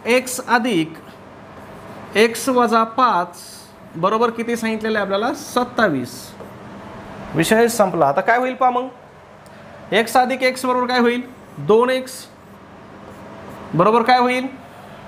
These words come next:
हे पाच काय होतील, बरोबरच्या पलीकडे आपल्याला घेऊन जावं लागतील. मग इथं काय होईल,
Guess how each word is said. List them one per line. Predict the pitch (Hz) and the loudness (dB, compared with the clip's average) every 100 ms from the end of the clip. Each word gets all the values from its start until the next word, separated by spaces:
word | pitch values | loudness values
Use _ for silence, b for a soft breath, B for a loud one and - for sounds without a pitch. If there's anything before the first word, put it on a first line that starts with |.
| - - - - - - - - - - | -18 -18 -16 -16 -16 -14 -14 -14 -14 -4
हे | - 226 | 4 4
पाच | 226 247 247 | 6 2 4
काय | 262 | 4
होतील, | 254 254 262 254 - - | 4 4 0 0 -8 0
बरोबरच्या | 185 233 240 262 | 2 4 2 0
पलीकडे | 262 254 262 262 | 0 0 0 2
आपल्याला | 254 254 254 | 2 0 -2
घेऊन | 247 254 | -2 0
जावं | 262 | 0
लागतील. | 254 247 214 202 | 0 -4 -6 -4
मग | 220 | -4
इथं | 226 247 | -4 0
काय | 254 | 0
होईल, | 254 262 269 | 0 -2 -4